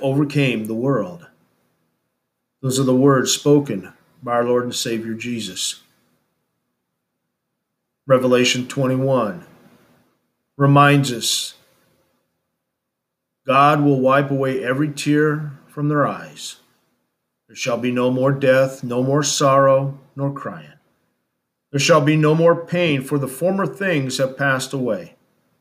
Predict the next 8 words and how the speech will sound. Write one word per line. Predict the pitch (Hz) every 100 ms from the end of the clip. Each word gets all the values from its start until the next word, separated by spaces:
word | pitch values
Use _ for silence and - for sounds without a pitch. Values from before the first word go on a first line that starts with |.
| _ _ _ _ _ _ _ _ _ _ _ _ _ _ _
We | 151 165
as | 147
believers | 123 143 147 143 139
have | 147 143
a |
confident | 143 151 151 143 110 98 -
Christian | - 165 - 127 113
hope. | 139 127 85 -